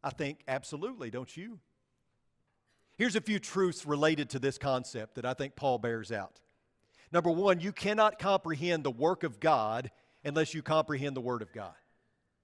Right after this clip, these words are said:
Number two, advancing the work of God is directly related to advancing the Word of God. And number three, the word of truth is vital to the work of truth.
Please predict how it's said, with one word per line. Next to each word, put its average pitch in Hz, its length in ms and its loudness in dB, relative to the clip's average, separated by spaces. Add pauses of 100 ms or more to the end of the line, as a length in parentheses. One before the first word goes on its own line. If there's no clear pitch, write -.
(500)
Number 165 200 2
two, 190 240 4
advancing 190 500 4
the 165 80 2
work 170 280 2
of 139 100 -4
God 165 260 8
is 156 140 0
directly 160 480 0
related 147 500 0
to 139 100 -6
advancing 131 440 -2
the 113 80 -8
Word 117 200 -2
of 95 100 -12
God. 110 300 -2 (640)
And 170 120 2
number 180 200 6
three, 185 300 4
the 165 120 2
word 185 280 6
of 170 100 0
truth 185 380 2
is 156 140 -2
vital 170 380 6
to 160 120 -4
the 139 80 -2
work 135 300 0
of 117 100 -10
truth. - 480 -16